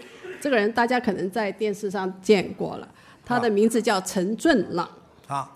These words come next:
Speaker 2: 或者叫做陳巴，係嘛？
Speaker 1: 或者叫陳巴。
Speaker 2: 啊，陳巴巴，嚇。
Speaker 1: 陳巴巴。
Speaker 2: OK。佢曾經呢，就係黑社會嘅。
Speaker 1: 他曾經是黑社會。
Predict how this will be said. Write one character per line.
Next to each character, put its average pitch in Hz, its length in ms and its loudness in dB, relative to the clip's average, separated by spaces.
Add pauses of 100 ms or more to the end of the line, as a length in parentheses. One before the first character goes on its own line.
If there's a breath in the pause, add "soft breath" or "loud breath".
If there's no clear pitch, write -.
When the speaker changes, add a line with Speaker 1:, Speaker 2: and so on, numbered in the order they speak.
Speaker 2:
或 151 120 -4
者 180 140 -4
叫 170 120 -4
做 139 100 -6
陳 123 420 -8
巴， 180 420 -2
係 143 60 -14
嘛？ 117 260 -8
Speaker 1:
或 269 80 0
者 208 120 0
叫 220 200 2
陳 196 240 -2
巴。 294 180 8
Speaker 2:
啊， 143 480 -12
陳 120 200 -10
巴 180 160 4
巴， 170 380 2 (100)
嚇。 123 220 -8
Speaker 1:
陳 208 160 -2
巴 269 140 2
巴。 269 180 4
Speaker 2:
OK。 120 260 -6 (540 loud breath)
佢 247 100 6
曾 175 240 0
經 285 180 0
呢， 247 140 4
就 185 120 -2
係 160 380 0
黑 185 160 -10
社 147 240 -10
會 127 280 -12
嘅。 131 40 -16 (400)
Speaker 1:
他 247 160 -4
曾 180 200 -4
經 214 160 2
是 220 120 -2
黑 269 160 8
社 247 160 0
會。 - 220 -2